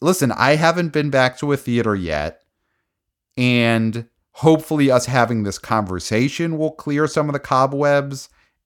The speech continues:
and make me, you know, remember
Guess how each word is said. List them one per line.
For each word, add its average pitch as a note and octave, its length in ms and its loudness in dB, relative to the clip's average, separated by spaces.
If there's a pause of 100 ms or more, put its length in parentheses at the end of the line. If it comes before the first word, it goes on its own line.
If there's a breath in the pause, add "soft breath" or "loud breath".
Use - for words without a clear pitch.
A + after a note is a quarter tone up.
and A#2 260 0
make A#2+ 280 0
me, A#2 640 -2 (300)
you A#2 120 0
know, G#2+ 140 6
remember A2+ 1080 4